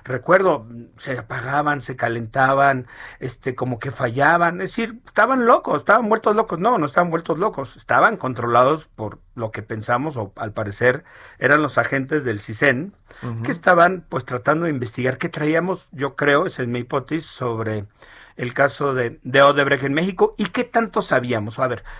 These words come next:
Speaker 1: porque eso era muy importante. Sabíamos ya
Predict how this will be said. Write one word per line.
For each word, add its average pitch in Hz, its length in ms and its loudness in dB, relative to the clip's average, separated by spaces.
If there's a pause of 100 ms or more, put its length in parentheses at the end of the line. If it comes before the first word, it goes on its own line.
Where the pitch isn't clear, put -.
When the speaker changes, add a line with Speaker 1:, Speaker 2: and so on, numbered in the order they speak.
(400)
Speaker 1:
porque - 180 -8
eso - 120 0
era 247 100 4
muy 247 180 0
importante. 170 680 -2
Sabíamos 196 880 -4
ya 185 300 -4